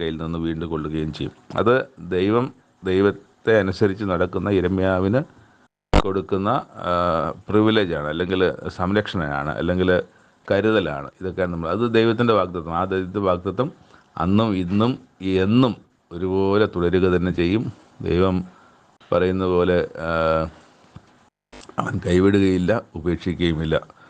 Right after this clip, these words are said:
കൈവിടുകയുമില്ല, ഉപേക്ഷിക്കുകയുമില്ല. അത് ദൈവത്തിൻ്റെ സ്വഭാവം, ദൈവത്തിൻ്റെ ക്വാളിറ്റി, ദൈവം പറഞ്ഞ വാക്ക്, അത് എന്നും എന്നേക്കും പാലിക്കും. ഇവിടെ ചെയ്യാൻ ഉള്ളത് നമ്മൾ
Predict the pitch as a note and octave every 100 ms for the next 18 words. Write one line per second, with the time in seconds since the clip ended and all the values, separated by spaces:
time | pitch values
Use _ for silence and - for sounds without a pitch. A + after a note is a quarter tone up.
0 | - - - - F2 F#2 F#2+ F#2+ F#2 F2+
1 | F2+ F#2 A2 - F2 E2+ - E2 F2 E2+
2 | D#2 D2+ - - F2+ F2 F#2+ - - -
3 | - _ _ F2 F2+ F#2+ F#2 G2 G#2 G#2+
4 | - E2+ E2 D#2+ F2 F#2+ E2+ E2 E2 F2
5 | E2 E2 E2 D#2+ - G#2+ E2 D#2+ E2+ E2
6 | D#2+ E2 D#2+ D#2+ D#2+ A2 - D#2+ E2 D#2+
7 | F2 E2+ E2+ E2 D#2+ D#2 D#2+ E2 D2+ D2+
8 | - - - _ G#2 G#2+ G#2 G2+ F#2+ A#2+
9 | C3+ C#3+ C3 _ _ F2+ F2 E2 D#2+ D#2
10 | - _ _ F#2 F2+ G#2 G#2